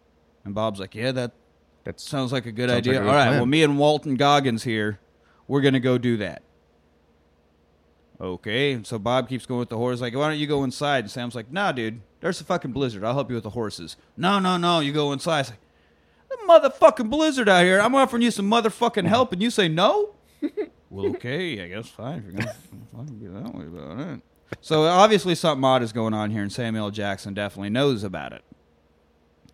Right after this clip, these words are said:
Speaker 1: And the score turns kinda creepy. I think this is obviously one of the used songs from The Thing. Um, and I don't care if it's recycled. It's goddamn perfect.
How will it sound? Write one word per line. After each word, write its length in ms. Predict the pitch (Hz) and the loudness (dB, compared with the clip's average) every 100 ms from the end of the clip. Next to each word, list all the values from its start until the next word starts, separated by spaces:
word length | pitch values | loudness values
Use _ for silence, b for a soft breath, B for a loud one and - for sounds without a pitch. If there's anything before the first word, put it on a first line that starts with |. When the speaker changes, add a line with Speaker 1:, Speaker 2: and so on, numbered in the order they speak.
| B B B - | B B B -2
Speaker 1:
And 120 | 139 | 0
the 60 | |
score 340 | 131 - 170 147 | 0 4 6 6
turns 280 | - 120 - | 4 -2 0
kinda 240 | 117 110 | -2 -2
creepy. 340 | - 110 107 | -4 -4 -2
I 40 | 110 | 0
think 180 | 120 113 | 0 -2
this 120 | 107 | -2
is 60 | |
obviously 400 | 107 107 101 - | -2 -2 -2 -6
one 160 | 107 104 | -6 -4
of 60 | 98 | -6
the 80 | |
used 200 | 98 101 - | -8 -8 -6
songs 220 | 101 98 | -8 -8
from 200 | - 92 | -8 -10
The 60 | |
Thing. 440 | 90 117 110 98 95 _ b b b b b b - | -8 -6 -4 -6 -10 _ b b b b b b -8
Um, 520 | 110 104 95 92 - _ _ _ | -6 -4 -6 -10 -14 _ _ _
and 120 | 127 151 | 0 2
I 60 | |
don't 140 | 147 113 | 2 2
care 180 | 139 | 0
if 80 | 101 | 0
it's 120 | 104 | -4
recycled. 360 | 101 - 95 98 | -10 -8 -6 -6
It's 100 | 98 | -6
goddamn 340 | 117 98 92 85 | -6 -6 -6 -10
perfect. 340 | 90 85 - | -10 -12 -16